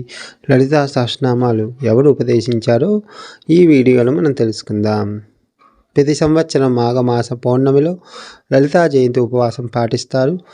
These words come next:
లలితాదేవికి భక్తి ఆరాధన చేస్తారు. శాంతి, శ్రేయస్సు మరియు మోక్షం వైపు అడుగులు వేస్తారు. వీటితో పాటు ఈ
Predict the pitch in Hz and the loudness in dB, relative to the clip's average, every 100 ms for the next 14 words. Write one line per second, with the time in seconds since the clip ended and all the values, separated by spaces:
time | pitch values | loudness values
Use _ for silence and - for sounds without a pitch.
0 | _ _ 139 139 170 160 139 127 123 131 | _ _ 0 2 2 2 2 0 -2 -4
1 | 120 113 113 117 - 143 147 117 120 127 | -6 -2 -4 -4 -2 -2 0 0 0 0
2 | 120 123 117 123 117 - 131 156 180 - | 0 -4 -4 -4 -6 -4 -4 -4 -8 -18
3 | - _ - 127 135 147 156 151 135 131 | -20 _ -6 -2 -2 -2 -4 0 2 4
4 | 127 123 135 131 123 120 120 117 123 - | 2 0 -2 0 0 2 2 0 -2 -4
5 | 139 127 120 117 120 110 113 123 120 117 | -4 0 0 0 0 2 2 2 0 -2
6 | - 135 147 170 - - _ _ 131 135 | -2 -2 -2 -6 -14 -20 _ _ 0 0
7 | 135 143 127 135 139 143 117 107 _ - | -2 -6 -4 -2 -2 -2 -2 -4 _ -16
8 | 143 | -4